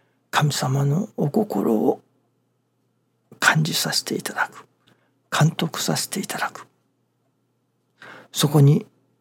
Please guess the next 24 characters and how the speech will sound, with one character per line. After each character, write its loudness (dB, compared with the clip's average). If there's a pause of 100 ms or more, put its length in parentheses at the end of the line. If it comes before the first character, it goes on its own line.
(100)
神 -2
様 -4
と 0
の 4 (800)
心 4
と 0
心 2
の 4
通 0
い -4
合 -4
い、 -12 (640)
そ -2
こ -2
か 6
ら 6
得 4
ら 2
れ 2
る 0
と -6
こ -2
ろ 2
の -2